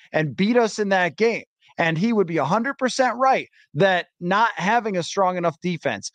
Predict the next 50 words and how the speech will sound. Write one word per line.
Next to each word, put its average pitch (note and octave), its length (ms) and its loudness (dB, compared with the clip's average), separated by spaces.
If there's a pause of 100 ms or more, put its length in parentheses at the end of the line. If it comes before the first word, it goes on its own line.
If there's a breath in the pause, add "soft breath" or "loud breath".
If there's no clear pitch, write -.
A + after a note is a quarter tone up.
(240 soft breath)
how F3+ 200 2
many A3+ 300 0
years A3+ 220 2
has F#3+ 120 -2
it F3 140 0
been E3+ 220 0
with D3 160 -4 (160)
a A3 120 4
guard, F#3+ 520 2 (100)
a A3 100 4
running A3 400 0
game, D#3 320 0
or F#3+ 100 0
whatever? B3 260 2 (200 soft breath)
This B3 220 0
is E4+ 120 -10
a C4 120 2
really G3 340 2
complete F#3 520 -4
team E3 420 0
in E3 120 0
Atlanta. G3+ 540 0 (500 loud breath)
And A3 340 4
on F3 160 -2
the E3+ 60 -2
defensive G3 580 -2
side, D3+ 580 0
it G3 140 2
is E3 480 0
going F3+ 300 0
to F3 120 -4
be E3+ 180 -2
a D3 80 0
good D3 240 -2
defense. D#3 340 -4
I F#3 80 0
mean, G#3+ 120 2
there's G3 220 0
no B3+ 240 0
question. F3 680 -4 (320 loud breath)
There A3 160 2
was G3+ 120 2
already B3+ 460 2
a E3+ 60 -2
decent D#3+ 360 -4
defense, C#3+ 380 -4
but G#3 120 -2
there's G#3 180 2
no C4 220 2
question. - 560 -2